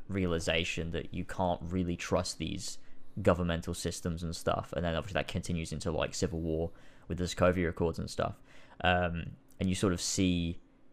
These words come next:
you know, what that's like for, for Sam, and, you know, it's, it's interesting to see, um, you know, where they've taken that and, and touch upon points that I never even really considered,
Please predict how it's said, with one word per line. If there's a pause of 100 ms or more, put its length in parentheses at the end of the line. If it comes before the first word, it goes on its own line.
you
know,
what
that's
like
for, (600)
for
Sam,
and,
you
know, (560)
it's, (880)
it's
interesting
to
see, (540)
um, (540)
you
know,
where
they've
taken
that
and,
and
touch
upon (260)
points
that
I
never
even
really
considered,